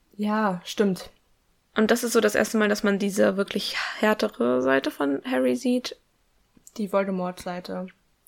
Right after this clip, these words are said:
Speaker 2: Beziehungsweise einfach auch diese menschliche Seite von ihm. Ich weiß noch nicht mal, ob das wirklich Voldemorts Einfluss ist. Ich meine,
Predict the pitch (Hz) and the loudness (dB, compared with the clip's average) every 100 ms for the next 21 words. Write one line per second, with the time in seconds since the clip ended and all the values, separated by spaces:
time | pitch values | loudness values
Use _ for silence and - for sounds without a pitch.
0 | - - - - - 214 - 254 254 233 | -20 -18 -18 -14 -10 -4 4 4 6 6
1 | 220 220 240 - 220 214 - 214 208 208 | 4 2 -2 0 2 2 -2 -2 2 4
2 | 202 208 - 214 214 202 202 226 _ _ | 2 2 0 0 2 2 0 -6 _ _
3 | - 202 196 202 202 196 196 - 214 220 | -2 0 0 0 0 0 -2 -2 2 2
4 | 220 214 220 202 196 220 - 202 208 - | 4 0 2 0 2 0 0 -4 -4 -2
5 | 202 202 208 214 214 208 214 - 214 - | 0 2 2 0 -2 -2 -4 -2 -4 -4
6 | 202 202 | -4 -2